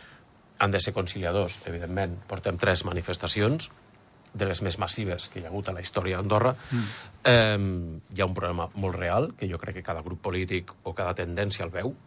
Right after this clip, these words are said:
Speaker 1: i és conscient d'aquest problema, i per tant, eh, doncs, eh, tant el govern com, eh,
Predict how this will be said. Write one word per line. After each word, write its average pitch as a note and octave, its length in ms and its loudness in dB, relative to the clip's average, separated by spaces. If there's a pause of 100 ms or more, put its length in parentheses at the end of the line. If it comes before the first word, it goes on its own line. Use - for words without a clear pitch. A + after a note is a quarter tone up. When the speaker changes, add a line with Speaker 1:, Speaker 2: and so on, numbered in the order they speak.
(240)
Speaker 1:
i F3+ 100 -10
és - 80 -10
conscient F2+ 400 -6 (320)
d'aquest F2+ 240 -6
problema, G#2 400 2 (680)
i B2 120 6
per G2+ 140 6 (100)
tant, F#2 220 4 (100)
eh, F#2+ 60 8 (260)
doncs, F2+ 360 0
eh, E2+ 120 0
tant F2 160 0
el E2 120 0
govern F#2+ 360 4
com, F2 300 -6 (180)
eh, F2 240 -8